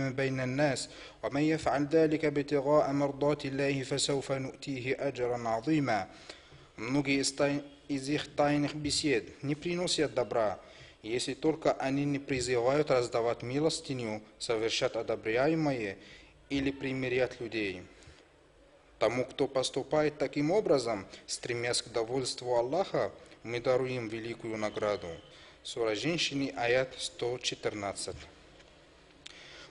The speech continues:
Пророк Мухаммад, мир ему, благословение Аллаха, разъяснил награду за примирение сторон,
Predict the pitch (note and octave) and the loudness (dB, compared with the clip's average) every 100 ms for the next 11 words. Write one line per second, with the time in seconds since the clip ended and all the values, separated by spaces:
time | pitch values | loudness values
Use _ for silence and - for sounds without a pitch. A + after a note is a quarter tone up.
0 | - G3 A3 G#3+ F#3 G3 F#3 D#3 D3+ C#3+ | 6 10 10 8 0 2 2 4 4 4
1 | C#3+ C#3 C#3 C3 C3 B2+ C3 B2 B2+ C3 | 2 4 2 0 -2 -2 0 0 2 0
2 | D3 C3+ B2+ B2 E3 E3+ D#3+ D#3 E3 D#3+ | 2 0 0 -2 0 2 4 6 6 4
3 | D3 D3+ E3 E3 D#3+ E3+ F#3 F3 - F3 | 2 -2 0 2 2 2 0 -2 2 6
4 | F3 A#2 | 6 4